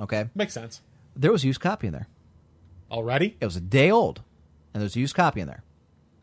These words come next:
Speaker 1: For, I think it was
Speaker 2: It, it probably was, like,
Speaker 1: forty-eight
Speaker 2: five bucks
Speaker 1: bucks,
Speaker 2: left.
Speaker 1: forty-nine bucks, fifty bucks, something like that, yeah.
Speaker 2: So it was, like, five bucks
Speaker 1: Right.
Speaker 2: cheaper than,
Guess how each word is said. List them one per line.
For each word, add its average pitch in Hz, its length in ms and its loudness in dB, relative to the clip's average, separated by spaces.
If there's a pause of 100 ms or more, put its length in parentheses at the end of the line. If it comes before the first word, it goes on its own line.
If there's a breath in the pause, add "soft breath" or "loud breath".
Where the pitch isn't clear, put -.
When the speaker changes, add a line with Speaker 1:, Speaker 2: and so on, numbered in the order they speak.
(1120 loud breath)
Speaker 1:
For, 123 480 4
I 117 60 2
think 127 160 -4
it 123 40 -6
was 113 1040 0
Speaker 2:
It, 143 200 0
it 151 120 -8
probably 208 260 8
was, 147 100 4
like, 180 80 8
Speaker 1:
forty-eight 180 140 6
Speaker 2:
five 147 220 8
bucks 123 220 6
Speaker 1:
bucks, 135 80 0
Speaker 2:
left. 110 160 -2
Speaker 1:
forty-nine 135 440 0
bucks, 117 260 -2
fifty 120 200 -8
bucks, 101 220 -6
something 92 120 -14
like 90 60 -14
that, 90 160 -12
yeah. 95 80 -12
Speaker 2:
So 139 120 2
it 139 40 2
was, 127 120 -2
like, 127 120 -2
five 127 300 2
bucks 123 220 -2
Speaker 1:
Right. 127 80 -4
Speaker 2:
cheaper 131 260 -2
than, 120 320 -6